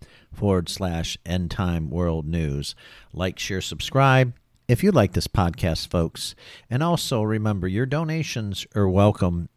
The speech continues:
and greatly appreciated. Now, for those of you tuning in for the very first time,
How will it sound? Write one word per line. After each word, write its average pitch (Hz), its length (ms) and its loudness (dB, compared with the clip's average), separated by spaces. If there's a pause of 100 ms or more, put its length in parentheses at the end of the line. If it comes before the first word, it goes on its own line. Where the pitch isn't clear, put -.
and 90 180 -2
greatly 90 400 -2
appreciated. 76 920 -2 (800)
Now, 95 300 0
for 92 300 -2
those 110 360 0
of 104 60 -2
you 104 340 2 (400)
tuning 113 360 4
in 110 240 4
for - 160 -6
the 87 100 -4
very 98 260 4
first - 360 -2
time, 90 480 0